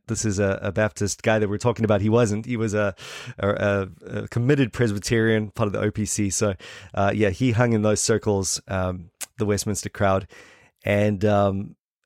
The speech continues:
and the way he, he kind of, uh, interacts with these other guys is, is really interesting. Um, I think that, you know, you mentioned when you asked the question, like, what is Klein and his Westminster project you know, uh, his Two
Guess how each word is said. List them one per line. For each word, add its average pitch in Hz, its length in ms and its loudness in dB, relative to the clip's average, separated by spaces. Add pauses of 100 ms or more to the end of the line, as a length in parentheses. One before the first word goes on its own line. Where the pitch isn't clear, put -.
(340)
and 110 460 0 (440)
the 135 120 -8
way 208 260 2
he, 131 520 0 (180)
he 113 200 -4
kind 127 300 0
of, 107 300 -4
uh, 104 320 2
interacts 120 500 -2
with 117 120 -6
these 107 180 -4
other 127 180 2
guys 104 380 2
is, 113 180 -2
is 113 220 -2
really 131 240 2
interesting. 107 500 0 (580)
Um, 113 360 2 (320)
I 127 80 0
think 202 260 0
that, 143 220 2 (680)
you 123 140 -4
know, 120 60 2
you 120 160 0
mentioned 131 460 2
when 120 280 -2
you 113 160 2
asked 117 220 2
the 113 60 -2
question, 117 500 0
like, 113 200 -4
what 123 140 2
is 110 220 2
Klein 120 440 2
and 113 200 0
his 104 280 0
Westminster 110 600 0
project 110 500 0 (280)
you 113 140 -2
know, 107 80 2
uh, 113 500 0
his 113 760 -4
Two 127 220 0